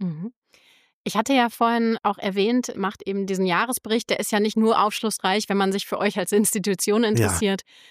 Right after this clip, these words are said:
Speaker 1: Das ist ja wirklich auch ein Stück weit einfach Information. Ich würd sagen, relativ knackiger Überblick, so
Speaker 2: Mhm.
Speaker 1: wie, wie steht's um die Rechten, um den Rechtsextremismus in Hamburg.
Speaker 2: Ja.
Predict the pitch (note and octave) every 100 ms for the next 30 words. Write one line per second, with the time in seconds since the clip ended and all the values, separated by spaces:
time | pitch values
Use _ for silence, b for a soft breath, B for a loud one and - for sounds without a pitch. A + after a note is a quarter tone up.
0 | B F#3 G#3 G#3 F3+ F#3 G#3 - F3 G3
1 | F3+ - - G3 G3 F3 F#3 F3 - G3+
2 | G3+ F#3 F3+ - G#3+ A3+ G#3 G3+ - F#3
3 | F#3 F#3 F#3+ G3+ - G3+ - - G3 -
4 | G3+ F#3 F#3 G3 F#3+ F3+ F#3+ F3+ - F#3
5 | F3+ F#3 F3+ F3+ - b b F#3+ - A3
6 | G3 - F#3+ F3+ F#3 - F#3 D#3+ F3+ F3+
7 | F3 F3 F#3+ - E3+ - E3+ E3+ - E3+
8 | - D#3+ E3 E3+ F#3 A#3 - A#2+ A2